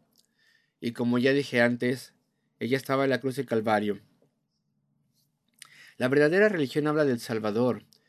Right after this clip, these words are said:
Cualquier otra religión que no tiene el Salvador es una cosa falsa. Y solamente hay una religión que nos da un Salvador,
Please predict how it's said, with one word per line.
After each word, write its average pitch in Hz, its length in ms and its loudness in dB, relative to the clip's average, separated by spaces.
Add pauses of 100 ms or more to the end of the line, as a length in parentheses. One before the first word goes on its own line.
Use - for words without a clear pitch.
(200)
Cualquier 117 340 0
otra 143 180 -2
religión 127 680 -2
que 131 120 -6
no 123 120 0
tiene 131 220 -4
el 139 60 -4
Salvador 120 680 -2 (280)
es 120 200 -10
una 135 160 -4
cosa 131 300 -10
falsa. 123 540 -4 (640)
Y - 80 -4
solamente 165 460 -2
hay 151 100 0
una 156 160 0
religión 127 720 -2 (1400)
que 123 100 -6
nos 123 160 -2
da 131 100 -2
un 127 80 -4
Salvador, 107 600 -4